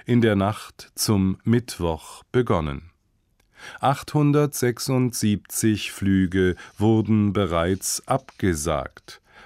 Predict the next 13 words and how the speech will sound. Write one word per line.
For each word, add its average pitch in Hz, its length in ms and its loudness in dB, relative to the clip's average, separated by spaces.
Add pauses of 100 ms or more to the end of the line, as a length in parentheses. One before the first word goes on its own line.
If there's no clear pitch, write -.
Rund 113 580 2
einhunderttausend 113 1400 0
Passagiere 90 1000 0 (260)
waren 85 600 -2
betroffen. 78 680 -6 (880)
Für 101 340 4
diesen 98 540 0
Donnerstag 92 1080 0 (200)
strich - 600 -2
Lufthansa 110 1000 0 (260)
weitere 85 960 0 (300)
neunhundertzwölf 110 1400 2
Flüge, 87 760 0